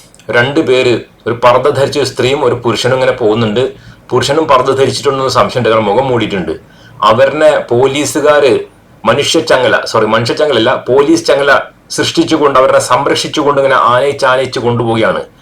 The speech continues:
കണ്ടാൽ തോന്നുക ഇവരേതോ സൂപ്പർ സ്റ്റാർ ആണ്, സിനിമാ നടി നടന്മാരാണ്, അല്ലാതെ വലിയ വലിയ പ്രശസ്തരായ രാഷ്ട്രീയ നേതാക്കന്മാരാണ് എന്നൊക്കെ തോന്നിപ്പോകുന്ന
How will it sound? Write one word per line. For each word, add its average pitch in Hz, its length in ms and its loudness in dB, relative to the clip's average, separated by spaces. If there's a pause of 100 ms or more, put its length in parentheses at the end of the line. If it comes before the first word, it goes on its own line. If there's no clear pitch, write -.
(280)
കണ്ടാൽ 139 260 0 (100)
തോന്നുക 143 360 2
ഇവരേതോ 135 300 2 (100)
സൂപ്പർ 127 360 -2
സ്റ്റാർ 139 260 2 (100)
ആണ്, 131 120 2 (120)
സിനിമാ 120 320 0
നടി 135 200 2
നടന്മാരാണ്, 135 640 2 (420)
അല്ലാതെ 139 320 2
വലിയ 139 180 4
വലിയ 139 200 2
പ്രശസ്തരായ 131 460 2 (140)
രാഷ്ട്രീയ 120 400 0
നേതാക്കന്മാരാണ് 127 920 2 (120)
എന്നൊക്കെ 127 280 -2 (100)
തോന്നിപ്പോകുന്ന 156 560 2